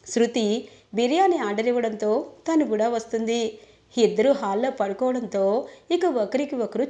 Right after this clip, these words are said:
చూసుకుంటూ ఉంటారు. ఇక, "మీనా, రేపు ఫంక్షన్కి వెళ్తున్నాం కదా"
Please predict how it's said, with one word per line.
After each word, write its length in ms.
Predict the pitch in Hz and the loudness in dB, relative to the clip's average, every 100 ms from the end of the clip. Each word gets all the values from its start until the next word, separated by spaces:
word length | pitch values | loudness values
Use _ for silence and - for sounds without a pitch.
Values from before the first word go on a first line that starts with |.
| - | -2
చూసుకుంటూ 480 | 254 - 233 - 233 | -4 -4 -8 -6 -4
ఉంటారు. 520 | 233 226 233 240 240 220 - - - | -4 -4 -2 0 0 0 -6 -20 -8
ఇక, 160 | 254 233 208 220 240 - _ | -2 2 2 0 -6 -20 _
"మీనా, 300 | 220 202 208 233 - - _ _ _ _ _ _ _ _ - | 0 4 4 2 -2 -20 _ _ _ _ _ _ _ _ 0
రేపు 260 | 226 202 180 | 4 4 0
ఫంక్షన్కి 580 | - 180 185 269 262 | -4 -6 0 0 2
వెళ్తున్నాం 460 | 254 220 214 233 233 | 0 -2 -2 -2 -2
కదా" 240 | 214 202 | 0 2